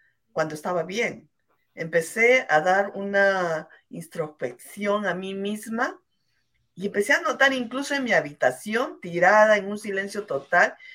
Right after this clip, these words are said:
yo no quería que nadie viniera a decirme, "¿Te duele esto?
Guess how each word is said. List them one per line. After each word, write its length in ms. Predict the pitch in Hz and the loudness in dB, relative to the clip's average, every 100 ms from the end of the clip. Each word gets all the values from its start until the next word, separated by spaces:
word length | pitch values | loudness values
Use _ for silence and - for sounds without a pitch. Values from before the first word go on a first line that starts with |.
| - | -14
yo 120 | 185 220 | -6 -4
no 120 | - | -4
quería 300 | 185 214 220 | -4 -2 -2
que 100 | 190 | -2
nadie 320 | 185 190 202 | 0 0 0
viniera 360 | 185 175 185 190 | -6 -4 2 4
a 40 | |
decirme, 460 | 165 165 196 190 208 - - - | 4 2 -6 -6 -12 -18 -20 -8
"¿Te 140 | 180 180 | -2 0
duele 340 | 208 208 214 | 0 -2 -2
esto? 400 | 220 - 262 | -4 -2 -4